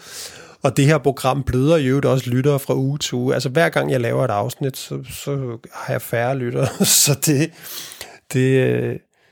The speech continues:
det, det er rigtigt nok. Det kan, kan man jo sådan set ikke sammenligne. Så er en, der skriver her:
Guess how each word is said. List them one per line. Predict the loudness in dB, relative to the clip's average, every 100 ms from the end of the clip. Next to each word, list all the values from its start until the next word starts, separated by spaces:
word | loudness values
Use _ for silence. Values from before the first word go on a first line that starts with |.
| _ _ _ -6
det, | -4 0
det | 0
er |
rigtigt | 0 -4 -8
nok. | -8 -6
Det | -4
kan, | -4 -4
kan | -6 -6
man | -4
jo | -6
sådan | -6
set | -8 -12
ikke | -10 -10
sammenligne. | -10 -10 -12 -14 _ _ -20 -20 _ _ _ _
Så | -2 0
er |
en, | 2
der |
skriver | 0 2 4
her: | 4 4 2